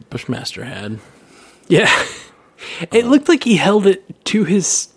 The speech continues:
Speaker 2: chest.
Speaker 1: Yeah, but then the shirt was not singed at all.
Speaker 2: And then his shirt was just completely fine. I'm like,
Speaker 1: Yeah.
Speaker 2: "Did you cup it like the grenade, or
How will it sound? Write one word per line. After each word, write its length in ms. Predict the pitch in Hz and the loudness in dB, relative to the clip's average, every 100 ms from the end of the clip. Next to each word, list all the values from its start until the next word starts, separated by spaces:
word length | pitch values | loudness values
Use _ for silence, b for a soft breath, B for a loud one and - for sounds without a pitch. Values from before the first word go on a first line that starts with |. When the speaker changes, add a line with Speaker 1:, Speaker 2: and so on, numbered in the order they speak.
| - | -4
Speaker 2:
chest. 500 | - 196 247 - 147 | 2 4 4 2 2
Speaker 1:
Yeah, 140 | 156 | 2
but 140 | 127 135 | 2 -2
then 140 | 160 | -2
the 40 | 131 | -4
shirt 280 | - 147 | -2 -2
was 120 | 87 123 | 0 -6
not 160 | - | -6
singed 400 | - 135 123 107 | -6 -4 -4 -6
at 60 | 104 | -10
all. 280 | 113 151 - - | -8 -8 -8 0
Speaker 2:
And 140 | 180 | 4
then 80 | 185 | 6
his 140 | 175 151 | 6 6
shirt 260 | 196 202 | 4 4
was 200 | 190 165 | 4 2
just 200 | 156 170 | 2 2
completely 420 | - 156 170 170 151 | 2 2 4 4 2
fine. 460 | 147 147 190 196 - - _ _ _ _ - _ _ - - | 2 2 0 -2 -6 -16 _ _ _ _ -20 _ _ -16 -4
I'm 60 | |
like, 120 | 156 131 | 0 2
Speaker 1:
Yeah. 60 | 151 | 0
Speaker 2:
"Did 80 | |
you 80 | 160 | 0
cup 220 | 180 160 | -2 0
it 100 | 185 | 2
like 160 | 160 147 | 2 0
the 80 | 147 | 2
grenade, 560 | 143 139 160 262 311 294 | 2 2 2 4 4 6
or 360 | 175 135 131 | 4 2 0